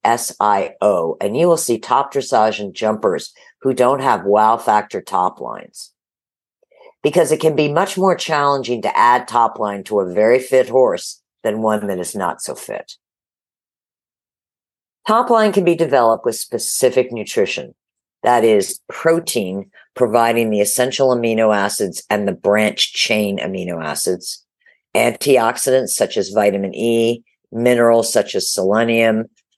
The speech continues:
and combined with exercise, hill work, and training that focuses on the correct use of back, neck, and hindquarters.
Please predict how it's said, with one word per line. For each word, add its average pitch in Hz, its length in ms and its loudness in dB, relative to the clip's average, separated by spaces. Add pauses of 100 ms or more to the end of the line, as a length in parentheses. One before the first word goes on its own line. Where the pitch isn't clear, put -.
(200)
and 139 340 -2
combined 117 380 0
with 110 180 0
exercise, 120 720 0
hill 139 240 2
work, 117 240 2
and 104 140 -8
training 127 560 -2 (240)
that 120 160 -4
focuses 143 500 0
on 120 220 2
the 113 80 0
correct 117 480 0
use 110 260 -4
of 107 220 0
back, 127 560 -2 (240)
neck, 107 500 -4 (240)
and 101 160 -2
hindquarters. 85 880 -6